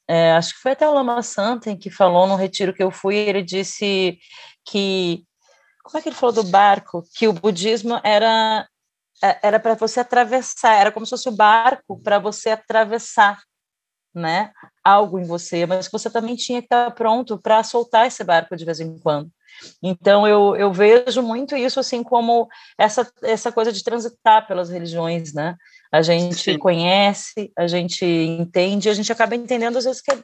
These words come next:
Speaker 1: que é isso, que é Deus, que é amor, que é a deusa, que não tem um nome fixo, talvez, pra isso, né? Mas que é
Speaker 2: Exatamente.
Speaker 1: importante, essa energia que nos move, que nos guia, né?
Speaker 2: Exatamente,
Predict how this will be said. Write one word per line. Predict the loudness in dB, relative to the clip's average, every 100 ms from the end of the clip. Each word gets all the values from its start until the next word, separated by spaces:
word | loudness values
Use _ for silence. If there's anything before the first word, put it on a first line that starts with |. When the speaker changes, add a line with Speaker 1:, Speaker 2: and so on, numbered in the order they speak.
| -12
Speaker 1:
que | -10
é | -6 -4 -4
isso, | -8 -10 -4
que |
é | -4
Deus, | 0 0 0 -2
que | -2 -2
é |
amor, | 0 -2 0 2 2 0
que | -4
é | -4
a |
deusa, | -4 -6 -4 -2 -4 -6 -8 -10
que | -12 -14 _ -20 -10
não | -6 0
tem | 0
um | 2
nome | 2 4 4 4 -4 -8
fixo, | -8 -8 -6 -8 2
talvez, | 4 4 2
pra | 0 -2
isso, | 0 -4 -6
né? | -6 -6 _ _ -20 -20 -20 -20 _
Mas | 0 4 4
que | 4
é | 4
Speaker 2:
Exatamente. | 4 2 0
Speaker 1:
importante, | 0 0 0 -4 -4 -6 0
essa | 0 0
energia | -4 -2 -4 -4 -6
que | -6
nos | -8 -6 -2
move, | 0 2 0 -6
que | -10
nos | -8 -8 -8
guia, | -2 2 2
né? | 0 -4 -8 -18 _ _ _ _ -10
Speaker 2:
Exatamente, | -4 -2 -2 -2 0 -2 -2 -2